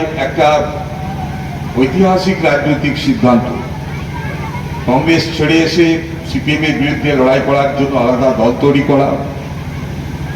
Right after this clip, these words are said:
সেই আলাদা দল ভবিষ্যতে সরকারে আসবে কি আসবে না, তৃণমূল কংগ্রেস যারা করছে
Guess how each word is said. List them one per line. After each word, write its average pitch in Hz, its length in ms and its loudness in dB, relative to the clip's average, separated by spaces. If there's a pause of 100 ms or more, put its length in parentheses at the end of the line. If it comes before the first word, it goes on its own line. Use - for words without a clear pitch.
(400)
সেই 156 240 2
আলাদা 180 380 2
দল 180 200 2 (160)
ভবিষ্যতে 190 500 2
সরকারে 170 480 2
আসবে 151 400 0
কি 190 120 4
আসবে 170 340 4
না, - 160 2 (1500)
তৃণমূল 190 340 6
কংগ্রেস 190 480 4
যারা 190 200 4
করছে 196 640 4